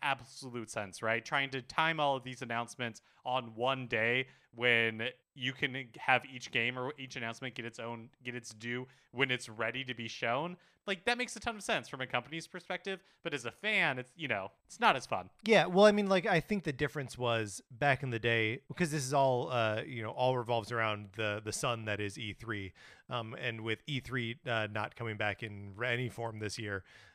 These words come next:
Speaker 2: um, or it's, right?
Speaker 1: Right, we don't,
Speaker 2: Right, no
Speaker 1: th-,
Speaker 2: f-
Speaker 1: well, what's weird is we just don't know, right? Because
Speaker 2: It's so cl-, it's
Speaker 1: it's
Speaker 2: almost April.
Speaker 1: <laughs> 'cause E A, I mean, I, I, I do not think it's going to happen,
Speaker 2: Right.
Speaker 1: but we know that they're not doing the in-person event.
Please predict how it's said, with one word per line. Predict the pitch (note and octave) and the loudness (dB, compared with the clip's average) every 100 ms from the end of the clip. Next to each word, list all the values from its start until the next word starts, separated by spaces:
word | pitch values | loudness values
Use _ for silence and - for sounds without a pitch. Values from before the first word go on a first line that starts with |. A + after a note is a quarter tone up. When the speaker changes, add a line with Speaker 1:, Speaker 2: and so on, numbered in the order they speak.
| _ | _
Speaker 2:
um, | A#2+ G#2+ A#2+ | -2 -2 -2
or | D#3 C3 - _ | -8 -10 -12 _
it's, | C#3+ A2+ - - - _ - | -8 -8 -8 -16 -20 _ 0
right? | F3+ B3 C#3 | 2 2 4
Speaker 1:
Right, | F3 F#3 | 4 4
we | D#3+ | 2
don't, | C4 | 2
Speaker 2:
Right, | C#3 B2 | 2 4
no | C#3+ D3 | 4 4
Speaker 1:
th-, | D#3+ | 2
Speaker 2:
f- | C3+ | 2
Speaker 1:
well, | G#3+ G3+ | 2 2
what's | G3+ D#3 | -2 -2
weird | A3 B3 | 0 0
is | C#3 | -2
we | E3 | -6
just | D#3+ - | -6 -2
don't | D3+ A#2 | -2 2
know, | A#2 A#2 F2+ | 4 4 4
right? | G2+ A2+ A#2+ - - - | 2 2 2 -6 -16 -8
Because | D3+ F3 C3 E3+ _ _ | 2 2 2 -6 _ _
Speaker 2:
It's | F3+ - - | -4 -2 -4
so | - A#3 F#3 E3 - | 0 4 4 2 2
cl-, | E3 | 6
it's | F3+ | 8
Speaker 1:
it's | |
Speaker 2:
almost | A3+ A#3+ A#3 | 8 6 8
April. | B3+ C4+ G#3+ - | 4 8 8 10
Speaker 1:
<laughs> | C#4 - B3 G3+ | 8 8 4 2
'cause | G3+ F3+ | -10 -12
E | F#3+ A3 | -4 0
A, | A3 A3 A3 - _ - F3+ | 2 0 0 -6 _ -2 2
I | |
mean, | F#3 E3 - _ | 4 2 -2 _
I, | D#3+ D#3 _ - _ | -2 -2 _ -20 _
I, | A#2+ C3 - _ _ _ _ | -6 -6 -8 _ _ _ _
I | C3 C3+ | 2 2
do | C#3 | 2
not | C#3+ A#2+ - | 0 0 -2
think | E3 D#3+ C#3 | -4 -4 -8
it's | - | -4
going | A#2+ A2 | -2 -2
to | G#2 | -2
happen, | A2 G2 B2 | -2 0 -2
Speaker 2:
Right. | A#2 - _ | -2 -6 _
Speaker 1:
but | D3 | -2
we | D#3 D#3 | 0 -2
know | C#3+ D3 F#3+ | 4 6 6
that | F3+ | 4
they're | F3+ | 2
not | D3+ C#3 - | 4 4 2
doing | C3+ C3 | -6 -6
the | B2 A#2 | -8 -10
in-person | A#2 - D3+ D3 - | -10 -6 -4 -4 -4
event. | A2 G#2+ G2 | -2 -2 -2